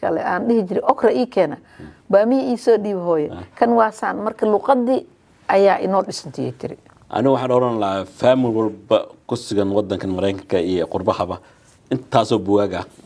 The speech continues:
Speaker 2: kulley gurigooda ha u yaalo. Waxa weeyaan, wuxuu noqonayaa wax intaas isku kiin keenaya adiga iyo carruurtiina, isfahankiinana, eh, sahlaya, een, jeclaysiinayana halkay ka yimaadeen iyo meelahay ka soo
Speaker 1: Mhm.
Speaker 2: jeedaanba.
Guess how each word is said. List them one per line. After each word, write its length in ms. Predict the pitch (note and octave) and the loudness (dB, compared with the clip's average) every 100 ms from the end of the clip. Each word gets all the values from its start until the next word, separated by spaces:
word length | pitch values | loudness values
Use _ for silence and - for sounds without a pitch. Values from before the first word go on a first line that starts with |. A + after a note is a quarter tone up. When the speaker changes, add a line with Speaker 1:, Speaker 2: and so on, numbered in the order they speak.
| _ _ _ _ _ - | _ _ _ _ _ -6
Speaker 2:
kulley 260 | - A2+ G2+ | 0 2 4
gurigooda 360 | A2+ G#2 F#2 | 4 4 4
ha 40 | F2 | 0
u 40 | |
yaalo. 240 | E2+ D2 - _ _ _ _ _ _ - | -4 -6 -12 _ _ _ _ _ _ -6
Waxa 180 | G2+ G#2+ | -2 0
weeyaan, 280 | G2+ G2+ F#2+ | 2 0 -2
wuxuu 200 | G2+ G#2 | -4 -4
noqonayaa 600 | F2+ A2 G2 F#2 F2+ E2+ - - - - | -2 -2 -2 -4 -6 -8 -12 -20 -8 -2
wax 140 | A#2+ E3+ | -2 -2
intaas 380 | - - A2 - | -8 -2 -2 -4
isku 200 | - A#2 | -10 -10
kiin 220 | - G2+ | -6 -2
keenaya 280 | A2 G#2+ F#2+ | 0 2 0
adiga 180 | G2+ G2+ | 0 0
iyo 60 | E2+ | 0
carruurtiina, 440 | G#2 G#2+ B2 B2 - - _ | -2 0 -2 -2 -4 -20 _
isfahankiinana, 760 | G2+ - A#2 G#2+ - A2 G#2+ G2+ C#2+ D2 E2+ F2+ | -12 -2 0 0 0 0 2 0 -2 -4 -4 -4
eh, 40 | |
sahlaya, 520 | - A#2 G#2 G#2+ A#2 A#2+ - - _ - | -2 -2 2 2 0 -2 -14 -20 _ -2
een, 240 | G#2 G2+ | 0 0
jeclaysiinayana 760 | F#2+ - A2 G#2 C3 B2 A2+ G#2 | 0 0 2 0 2 4 2 0
halkay 220 | G#2 G#2+ | -2 -2
ka 100 | F#2+ | -2
yimaadeen 480 | G2 F2+ F2+ F#2 E2+ - | -2 -4 -4 -6 -6 -6
iyo 280 | G2+ F#2 F#2 | -4 -2 -2
meelahay 240 | F#2+ G#2 | -2 -2
ka 60 | G#2 | -2
soo 80 | F#2+ | -4
Speaker 1:
Mhm. 80 | E2 | -4
Speaker 2:
jeedaanba. 360 | F#2 E2+ D#2 | -4 -4 -10